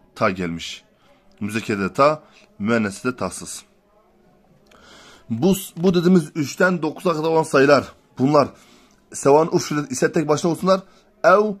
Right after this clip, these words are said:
veyahut da rukkibet ma'al aşareti. Veyahut da fark etmiyor, aşarete birleşseler de yine aynıdırlar. Müzekkerlerde talı, müenneste de tatsız gelirler. Nahu selâsete aşara. Bu kimler için kullanılır? Müzekkerler için.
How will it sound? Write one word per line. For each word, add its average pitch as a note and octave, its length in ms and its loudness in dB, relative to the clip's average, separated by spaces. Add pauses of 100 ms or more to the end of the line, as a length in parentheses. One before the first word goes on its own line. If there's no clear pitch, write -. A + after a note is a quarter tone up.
(140)
veyahut C3+ 320 4
da D#3 60 4
rukkibet B2+ 840 0
ma'al A#2 280 0
aşareti. G2+ 560 -4 (680)
Veyahut C3+ 260 2
da D3 80 2
fark C#3+ 300 -2
etmiyor, C#3 380 0 (460)
aşarete B2 500 0
birleşseler A#2 500 0
de D#3+ 200 4 (280)
yine B2+ 220 0
aynıdırlar. B2 600 2 (500)
Müzekkerlerde A2 840 0
talı, D3 500 2 (320)
müenneste A2+ 540 2
de A#2 140 -4
tatsız G2 400 -2
gelirler. E2+ 420 -2
Nahu D#3+ 340 0 (560)
selâsete D#3+ 720 4
aşara. A#2+ 520 2
Bu B2+ 40 -2
kimler D3 260 0
için D3+ 120 -6
kullanılır? D#3+ 480 2 (240)
Müzekkerler G2 560 0
için. F#2+ 300 -6